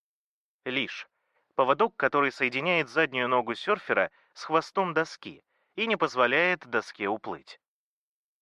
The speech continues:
Плыву на лайнап и начинаю грести быстрее, чтобы набрать ту же скорость, что и у волны.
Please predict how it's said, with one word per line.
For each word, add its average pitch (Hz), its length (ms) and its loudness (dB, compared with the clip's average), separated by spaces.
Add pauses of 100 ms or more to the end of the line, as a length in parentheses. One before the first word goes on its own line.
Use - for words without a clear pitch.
(220)
Плыву 139 320 4
на 156 160 6
лайнап 120 500 4 (240)
и 127 100 -2
начинаю 165 440 4
грести 135 320 2
быстрее, 139 520 4
чтобы 120 280 0
набрать 135 440 2
ту 156 140 4
же 127 120 2
скорость, 143 520 2
что - 220 0
и 120 80 6
у 117 140 6
волны. 110 480 2